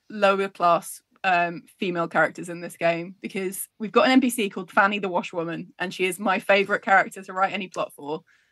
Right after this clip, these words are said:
because she just shows up, she's got a basket full of officers' pants, she will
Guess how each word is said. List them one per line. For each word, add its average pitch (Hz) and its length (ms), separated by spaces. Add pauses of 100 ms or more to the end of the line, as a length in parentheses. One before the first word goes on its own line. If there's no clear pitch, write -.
(120)
because 180 540
she - 160
just 196 180
shows 233 300
up, 160 260 (280)
she's 208 280
got 220 200
a - 20
basket 240 460
full 254 140
of 240 180 (180)
officers' 233 380
pants, - 500 (340)
she 226 160
will 202 220